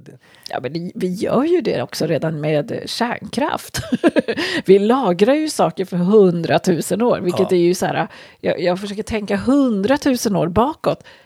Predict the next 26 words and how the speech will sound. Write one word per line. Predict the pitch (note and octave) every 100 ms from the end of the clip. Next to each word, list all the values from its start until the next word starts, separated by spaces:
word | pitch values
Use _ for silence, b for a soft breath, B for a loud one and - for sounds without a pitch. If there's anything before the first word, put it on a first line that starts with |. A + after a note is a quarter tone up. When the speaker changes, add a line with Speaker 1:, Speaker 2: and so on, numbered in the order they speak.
| b
Speaker 2:
Alltså, | A#3 A#3+
vi | G#3+
hade | G3+ A#3
ju | C#4+
inte | C4+
ens | G3 F#3
ett |
språk | - - - - D4 F#4+ F4 -
vi | G3
kan | - E3+
dela | E3 B2+ A#2+
för | - E3+
hundratusen. | F3+ E3 - -
Alltså, | - B3
vi, | A#3 G#3+
och | A3
vi | A3+
bara | A#3+ G#3+
går | G#3+ G#3 G#3+ b b b b -
tvåtusen | - - C4+ E4+ F4+ - F#3+ - E3+
år | D3+
bakåt, | D3 D3+ D#3+
så | F#3+
föddes | F#3+ E3
Jesus | F#3 A3+ A3 - C#4 D4
ungefär. | D#4 G#3 - -